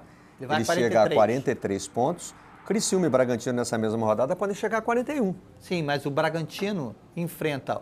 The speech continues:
Speaker 1: o Atlético Paranaense fora de casa, né? E
Speaker 2: O Atlético Paranaense querendo também garantir permanência
Speaker 1: Sim,
Speaker 2: na
Speaker 1: e o
Speaker 2: Série
Speaker 1: último
Speaker 2: A,
Speaker 1: jogo do
Speaker 2: né?
Speaker 1: Criciúma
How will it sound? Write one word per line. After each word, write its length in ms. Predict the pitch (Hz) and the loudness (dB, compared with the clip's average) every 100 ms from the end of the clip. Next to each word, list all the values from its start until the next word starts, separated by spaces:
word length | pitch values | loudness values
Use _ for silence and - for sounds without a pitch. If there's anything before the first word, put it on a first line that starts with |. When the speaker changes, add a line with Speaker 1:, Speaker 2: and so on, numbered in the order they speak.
| - | 0
Speaker 1:
o 100 | 143 | 0
Atlético 460 | 143 170 175 - | 0 -2 -2 -2
Paranaense 520 | - 156 151 135 117 - | -4 -2 -2 -6 -8 -8
fora 260 | - 165 | -2 0
de 100 | 139 | -2
casa, 400 | - 143 170 202 202 - - - - - | -2 -2 -2 -6 -14 -20 -20 -20 -20 -14
né? 220 | 127 156 180 - - - - - - - - | -6 -4 -6 -16 -20 -20 -20 -20 -20 -18 -6
E 640 | 208 185 180 170 160 151 143 | 0 2 2 2 2 2 2
Speaker 2:
O 40 | |
Atlético 300 | 123 101 98 | 2 2 2
Paranaense 340 | 104 98 98 - | 2 0 -2 0
querendo 520 | 120 98 113 127 95 | 2 4 4 2 0
também 320 | - 98 101 | -2 0 0
garantir 400 | 104 95 90 - | 2 0 -2 -2
permanência 500 | 110 98 92 85 - | 0 2 0 -2 -2
Speaker 1:
Sim, 80 | 175 | 0
Speaker 2:
na 0 | |
Speaker 1:
e 20 | |
o 120 | 196 | 2
Speaker 2:
Série 160 | 214 151 | 4 4
Speaker 1:
último 60 | 101 | 4
Speaker 2:
A, 40 | |
Speaker 1:
jogo 220 | 170 202 | 4 2
do 80 | 185 | 2
Speaker 2:
né? 60 | - | 0
Speaker 1:
Criciúma 600 | 185 - 208 233 233 | -2 0 -2 0 -2